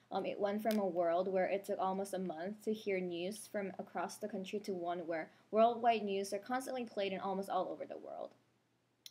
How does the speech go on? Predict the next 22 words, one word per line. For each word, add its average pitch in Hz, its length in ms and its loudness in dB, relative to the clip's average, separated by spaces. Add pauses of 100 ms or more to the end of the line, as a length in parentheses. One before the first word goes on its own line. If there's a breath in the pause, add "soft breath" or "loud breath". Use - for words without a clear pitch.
(100)
So 254 160 -2
for 285 180 2
my 285 180 4
third 285 300 2
invention, 233 540 2
I 190 100 -2
chose 202 380 -4
automobiles. 214 640 0 (600 loud breath)
Um, 214 280 4
it 220 140 8
revolutionized 233 1040 4
the 208 160 4 (120)
social 214 240 0
interactions, 220 880 8
infrastructure 208 680 -2
distribution, 202 800 -4
and 214 200 0
employment 208 420 -2 (440)
patterns. - 400 -4 (880 soft breath)
Um, 214 440 2 (420)
it 254 340 0
eased 277 600 -2